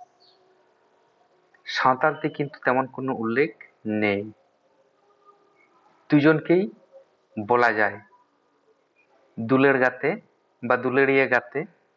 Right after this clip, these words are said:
আর জুড়ি গাতে, ঠিক আছে? জুড়ি বা দুলেরিয়ে, ঠিক আছে? যাই হোক, এরপরে তার আগে কিন্তু আরেকটা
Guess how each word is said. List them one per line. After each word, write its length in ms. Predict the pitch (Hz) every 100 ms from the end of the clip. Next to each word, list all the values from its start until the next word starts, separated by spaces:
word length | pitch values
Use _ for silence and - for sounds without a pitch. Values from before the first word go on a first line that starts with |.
| _
আর 240 | 113 131 170 - _ _ _ _ _ _ _ _ _ _ _ _
জুড়ি 460 | 127 117 147 139 165 220 - - - 104
গাতে, 320 | 110 - 101 101 _ _ _ _ _ _ _ _ _ -
ঠিক 100 | 170
আছে? 220 | 160 107 104 - - _
জুড়ি 340 | 139 131 139 139 -
বা 120 | 120 127
দুলেরিয়ে, 440 | 123 120 117 117 - _ -
ঠিক 120 | 143
আছে? 200 | 101 - - _ _ _ _ - - - - _ _ _ _ _ _ _ _ -
যাই 180 | 127 110
হোক, 120 | 95 - - - _ _ _ _ _ _ _ _ _ -
এরপরে 440 | 123 156 - 113 113 - - - - _ _ _ _ -
তার 160 | 160
আগে 260 | 139 143 147
কিন্তু 380 | 147 151 143 110 135 - _ _ _ _ _ _ _ _ - -
আরেকটা 420 | 135 151 151 156